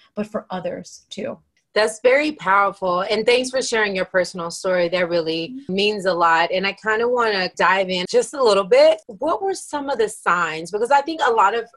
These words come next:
Speaker 2: us are experiencing those signs. And I know with myself, like, I was hyperventilating and I was having heart palpitations and I didn't know that was anxiety. I thought, like, "Oh, I'm just nervous.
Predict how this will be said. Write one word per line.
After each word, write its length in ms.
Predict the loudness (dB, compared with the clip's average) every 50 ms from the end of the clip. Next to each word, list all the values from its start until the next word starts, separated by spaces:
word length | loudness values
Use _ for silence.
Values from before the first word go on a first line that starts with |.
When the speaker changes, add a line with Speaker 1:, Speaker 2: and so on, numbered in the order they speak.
| _ _
Speaker 2:
us 240 | -6 -6 -6 -6 -8 -10 -4 -2
are 200 | 0 0 0 0
experiencing 760 | -2 -6 -10 -16 -8 -4 -2 0 0 -2 -2 -6 -8 -8 -4
those 240 | -2 -2 -2 -2 0
signs. 320 | 0 0 0 0 -2 -2
And 100 | 0 0
I 60 | 0
know 340 | 2 4 2 2 2 0 -8 _
with 180 | 2 2 2 4
myself, 720 | 2 0 0 0 -2 -6 -2 2 2 4 4 2 2 0
like, 220 | -2 -2 -2 -2 -6 _ -20 -20 -20 -20 -8 0 2
I 100 | 2 2
was 160 | 2 0 -2
hyperventilating 1200 | -4 -4 -2 -2 -4 -6 -4 -6 -6 -6 -4 -4 -2 -2 0 0 0 0 2 2 2 2 0 -4 -6
and 100 | -6 -4
I 120 | -2 -2 -2
was 160 | -2 -4 -6
having 260 | -6 -6 -6 -6 -8
heart 280 | -4 0 0 0 0 0 -4
palpitations 640 | -6 -6 -6 -4 0 0 0 0 0 -6 -8 -8 -8 _
and 120 | -2 -2 0 2 2
I 120 | 2 4 2
didn't 260 | 0 -2 -4 -4 -2
know 240 | 0 2 2 2 2
that 180 | 0 -2 -2
was 200 | -2 -6 -8 -10
anxiety. 560 | -16 -18 -12 -2 2 4 4 4 2 -2 -2 0
I 160 | 0 0 0 2 2
thought, 240 | 2 2 2 0
like, 200 | -4 -8 -8 -8 -2 0
"Oh, 140 | 0 2 2 0
I'm 100 | -2 -6
just 180 | -10 -12 -10
nervous. 380 | -10 -8 -6 -4 -4 -6 -6